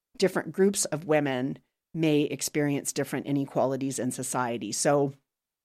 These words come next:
I think there have been some critiques of feminist theory over the years that have been very fair in that it was originally a theory that was developed by largely privileged women who really just wanted access to the same social institutions as men had.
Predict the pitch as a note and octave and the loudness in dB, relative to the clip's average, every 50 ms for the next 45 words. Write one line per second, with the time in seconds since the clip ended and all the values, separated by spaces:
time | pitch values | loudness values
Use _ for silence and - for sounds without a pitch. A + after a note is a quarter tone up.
0 | _ _ _ - F3+ F3+ G3 G3+ G#3 G3+ - - _ _ _ _ _ _ _ G#3+ | _ _ _ -8 -2 0 2 2 2 0 -6 -14 _ _ _ _ _ _ _ -2
1 | E3+ E3 - F#3 F#3+ F#3 G3 D#3 - - D#3 - A#3+ A#3 G#3 - G#3+ G3 - F3+ | 0 2 2 2 2 2 0 -2 -2 -4 -2 0 0 0 2 0 0 2 2 2
2 | E3 E3+ E3+ E3 - - - D#3+ D#3+ D#3+ E3 D#3+ D#3+ E3 - D#3 D3+ D#3+ D#3 D#3 | 2 2 0 -2 -2 -2 0 0 2 2 4 2 2 2 0 0 -2 -2 -2 -2
3 | D3 C#3+ D3 D3 D3+ D3 E3 C#3+ D#3+ D#3+ C#3+ C#3+ C#3 C#3 C3+ C3+ B2 A#2 G2 A#2+ | 0 2 2 2 2 2 0 -2 -2 -2 -2 -2 -2 -2 -2 -2 -4 -4 -4 -6
4 | - - - D#3 D3+ D#3 D#3 D#3 D#3 D#3+ - - - _ _ _ _ _ - E3 | -2 0 2 4 6 6 6 4 2 0 -2 -8 -20 _ _ _ _ _ -2 0
5 | E3+ E3 D#3+ D#3 D#3 D3+ D3+ D3+ C#3+ - - D#3+ D3+ - D#3+ D3+ D3 - D3+ D3 | 2 2 2 2 4 4 4 4 2 0 -2 -4 -2 -2 -2 -4 -4 -4 -4 -2
6 | F3 F3 E3 - F3 D#3+ D#3+ D#3 D3+ D3 - C#3+ C3+ C3+ C#3+ D3 C#3+ C3+ B2+ C#3+ | 0 0 0 0 2 2 2 2 2 0 0 0 0 2 2 2 0 -2 -2 -4
7 | B2+ - C#3 B2+ C#3 C#3 C#3 C#3 - - - C#3+ C#3 C#3 C#3 C#3 C#3 C3 C#3 C#3 | -4 -4 -2 0 0 2 2 0 -2 -2 -2 0 2 2 2 2 0 0 2 2
8 | C#3 C#3 - - D3 C#3+ C#3 C#3 C#3 C#3 C#3 - _ _ _ _ _ - - E3+ | 0 0 -2 -4 -2 -2 -2 0 -2 -4 -4 -8 _ _ _ _ _ 0 0 2
9 | D#3 E3+ E3 D#3+ - - - D3 C#3+ C3+ B2+ A#2 A2+ D#3+ A3+ C4 - - - - | 4 4 2 2 0 -2 -2 0 0 0 0 0 2 0 0 0 -2 -6 -20 -20
10 | _ _ _ - G#3 F3 E3 F3+ E3+ E3+ E3 D#3 E3 - - D#3 D3 C#3+ D3 D3 | _ _ _ -2 0 2 4 4 4 4 4 2 0 -2 0 0 2 2 2 2
11 | - C#3 D3 - - - D3 C3 B2+ - E3 C#3 D3 C#3 - C#3+ C#3 C#3+ C#3 - | 2 2 0 0 0 0 0 0 0 -2 -4 -4 -2 -2 -2 -2 -4 -4 -2 -2
12 | C#3+ C#3 - - C3+ C3+ C3+ C3+ C3 - - C3 - - C#3+ C3 - - B2+ C3 | -2 -2 -2 -2 -2 -2 -2 -2 -4 -4 -6 -6 -4 -4 -2 -2 -2 -2 -2 -2
13 | C3 - - B2 B2+ B2 C3+ C3 B2 C3 C3+ C#3+ C3 - C3+ A#2+ A2+ E2+ E2 A2 | -2 -4 -4 -4 -4 -2 -2 -2 0 0 0 -2 -4 -4 -6 -6 -6 -4 -6 -6
14 | F3 - | -6 -8